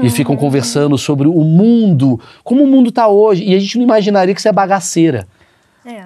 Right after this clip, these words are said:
Speaker 2: E eu queria saber, vocês são bagaceiros e fingem, às vezes, por conta do, do, da burocracia que é o artista ou não? Vocês são tudo bagaceiro mesmo?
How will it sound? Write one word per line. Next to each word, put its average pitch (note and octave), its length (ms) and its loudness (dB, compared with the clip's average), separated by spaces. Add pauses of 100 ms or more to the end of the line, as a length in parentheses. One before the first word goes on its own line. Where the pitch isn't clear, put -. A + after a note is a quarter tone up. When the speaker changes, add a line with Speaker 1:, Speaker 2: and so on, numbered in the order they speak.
Speaker 2:
E D#3+ 100 2
eu F3+ 100 2
queria A3+ 220 0
saber, A#3+ 240 0
vocês A3 340 0
são A3+ 220 0
bagaceiros D3+ 720 0
e D3 80 -2
fingem, E3+ 500 0
às C3+ 180 0
vezes, C#3+ 320 0 (360)
por C#3+ 160 -2
conta F3 280 -2
do, E3+ 140 2
do, D#3 160 0
da D3+ 180 0
burocracia G3 960 0
que F#3 140 -4
é E3+ 60 0
o D#3+ 80 0
artista F3 580 -4
ou F3 180 0
não? D#3 240 0
Vocês C#3+ 160 -8
são E3+ 140 -2
tudo F3+ 180 -6
bagaceiro D#3 440 -2
mesmo? A2 200 -6